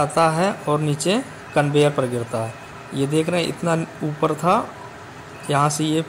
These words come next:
पाइप लगा हुआ है, ऐसे आ रहा है। इधर से होते हुए ये इधर कुप्पी की तरह बना हुआ है, ये कन्वेयर पर गिरेगा जाके। अभी आप नीचे चलेंगे, दिखाएंगे।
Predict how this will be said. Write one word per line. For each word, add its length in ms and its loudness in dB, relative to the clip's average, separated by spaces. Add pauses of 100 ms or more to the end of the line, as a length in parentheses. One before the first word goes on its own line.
(280)
पाइप 260 0
लगा 180 4
हुआ 320 4
है, 180 0 (1300)
ऐसे 280 2
आ 160 4
रहा 240 -2
है। 120 -8 (1800)
इधर 220 0
से 160 0
होते 280 2
हुए 320 2 (1120)
ये 280 2
इधर 400 0 (800)
कुप्पी 320 0
की 80 0
तरह 180 4
बना 200 2
हुआ 320 2
है, 140 0
ये 140 -2
कन्वेयर 460 2
पर 300 0 (320)
गिरेगा 380 0
जाके। 340 -6 (240)
अभी 280 2
आप 240 2
नीचे 240 -2
चलेंगे, 380 0
दिखाएंगे। 520 -2